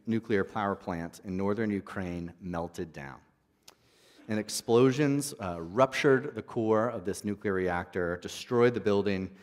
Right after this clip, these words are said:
in which it was housed. In the ensuing open-air fire, which burned for nine days, released radioactive contamination all over the U S S R.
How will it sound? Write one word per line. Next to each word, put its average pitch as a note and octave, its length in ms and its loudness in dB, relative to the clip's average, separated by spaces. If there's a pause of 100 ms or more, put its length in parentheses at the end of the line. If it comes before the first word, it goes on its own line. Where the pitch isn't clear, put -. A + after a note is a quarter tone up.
(300)
in G#2 100 -4
which G2+ 160 -2
it A#2 80 -10
was F#2+ 140 -12
housed. E2 580 -8 (800)
In A2+ 80 4
the A#2+ 100 6
ensuing C3+ 480 4
open-air A#2+ 540 0
fire, G2+ 480 0
which E2+ 240 -6
burned G#2+ 280 0
for G2+ 160 -6
nine F#2+ 460 -2
days, F#2+ 460 0
released G2+ 560 -2 (400)
radioactive A#2+ 720 2
contamination F#2 920 -4 (440)
all A#2 300 6
over A#2 320 4
the G2 120 0
U F#2 200 -2
S F2 160 -2
S F2 180 -6
R. D#2+ 420 -6